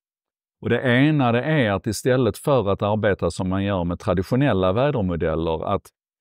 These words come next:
den här modellen, den ska förstå väldigt mycket av den underliggande, de underliggande fysikaliska lagarna och termodynamik och allt vad det nu är och sånt.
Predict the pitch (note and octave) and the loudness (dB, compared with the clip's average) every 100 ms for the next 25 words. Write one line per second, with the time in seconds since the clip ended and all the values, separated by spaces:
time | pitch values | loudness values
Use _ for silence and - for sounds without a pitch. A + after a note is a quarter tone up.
0 | _ A2 A#2+ B2+ G#2+ G#2+ C3+ G2+ F#2+ G2 | _ -2 0 2 2 2 2 2 0 -2
1 | - G#2+ - - C#3+ G2 F2 A2+ G#2+ G#2 | -2 -6 -6 -4 0 0 0 -2 -2 -2
2 | G2+ - F2+ E2+ F2 F2 A2 A2 A2+ G#2+ | -4 -2 -4 -4 -4 -4 0 2 2 2
3 | G2+ F#2 F2 F#2 E2+ E2+ F2 G2+ A2 A2+ | 2 0 -2 -4 -4 -2 -2 0 0 0
4 | G#2+ G2 F#2 F#2 F#2 - F#2+ G#2 B2 G2+ | 0 0 0 -2 -4 -4 -4 -4 0 2
5 | F#2 - F#2+ F2+ F#2+ G2 G2+ F#2 F#2 E2+ | 0 0 2 2 2 0 0 -2 -2 -2
6 | F2 - A2 F#2+ G2 F#2+ F#2+ F#2+ G#2 F#2 | -2 -2 -2 0 -2 0 -2 -2 -2 -2
7 | F2 - G2 E2+ F2+ F2 F#2+ F2 E2+ E2 | -4 0 0 0 -2 -4 -4 -4 -4 -4
8 | E2 F#2 D#2 | -4 -6 -10